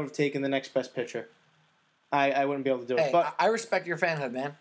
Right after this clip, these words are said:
Speaker 2: I really do.
Speaker 1: How could you do it? How could you, you know, even when I'm watching M L B tonight and it's the Red Sox out west, they're playing the A's or something like that.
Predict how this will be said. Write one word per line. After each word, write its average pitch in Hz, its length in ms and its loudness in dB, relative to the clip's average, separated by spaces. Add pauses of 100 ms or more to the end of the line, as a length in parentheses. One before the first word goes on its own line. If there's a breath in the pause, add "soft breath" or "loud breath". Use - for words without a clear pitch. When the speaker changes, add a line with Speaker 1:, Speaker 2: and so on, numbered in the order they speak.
Speaker 2:
I 175 80 2
really 170 220 2
do. 160 260 0
Speaker 1:
How 220 120 6
could 233 180 -2
you 247 80 -2
do 254 160 4
it? 156 140 0
How 170 100 6
could 190 140 -2
you, 208 200 0
you 180 60 0
know, 175 180 2
even 214 300 -2
when 214 100 2
I'm 202 220 0
watching 185 320 0
M 185 100 0
L 180 40 -4
B 180 100 2
tonight 175 380 0
and 139 160 -2
it's - 260 -4
the 156 100 -4
Red 151 180 2
Sox 147 300 0
out 151 200 2
west, 143 320 0
they're 135 100 2
playing 139 300 -2
the 139 100 0
A's 139 200 0
or - 20 -6
something 127 200 -6
like 120 160 -10
that. 113 220 -2